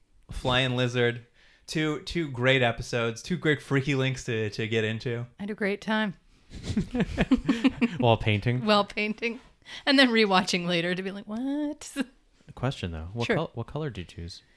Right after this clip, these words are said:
Speaker 2: Uh, oh, for my room.
Speaker 3: Mm-hmm.
Speaker 2: Um, Snow White
Speaker 3: Nice.
Speaker 2: is, uh, three of the walls.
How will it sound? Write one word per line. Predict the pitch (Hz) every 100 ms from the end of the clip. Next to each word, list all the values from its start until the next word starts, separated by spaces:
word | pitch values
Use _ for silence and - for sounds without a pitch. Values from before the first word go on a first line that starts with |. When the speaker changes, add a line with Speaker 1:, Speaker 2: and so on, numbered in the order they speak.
| _ _
Speaker 2:
Uh, | 208 202 190 -
oh, | 240
for | 254 196
my | 185
room. | 180 285 180
Speaker 3:
Mm-hmm. | 165 240 156 120 -
Speaker 2:
Um, | 180 175 175 175 170 -
Snow | - 185 214
White | 240 185 165 185 - - _ _ _ -
Speaker 3:
Nice. | 156 156 165
Speaker 2:
is, | 185
uh, | 180 196 -
three | - 185
of | 170
the | 180
walls. | 170 185 208 -